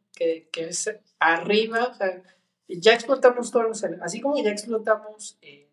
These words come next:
los elementos de las armas, ahora también explotan,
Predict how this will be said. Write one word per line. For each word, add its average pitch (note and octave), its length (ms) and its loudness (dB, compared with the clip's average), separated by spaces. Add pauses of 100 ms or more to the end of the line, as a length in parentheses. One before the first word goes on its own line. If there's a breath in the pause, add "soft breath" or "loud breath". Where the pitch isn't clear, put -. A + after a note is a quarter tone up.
los D3 200 -14
elementos G3+ 360 0
de F#3 140 2
las D#3+ 180 -8
armas, G3 440 -6 (320 soft breath)
ahora F#3+ 500 2
también G3+ 320 -2
explotan, A3 580 -2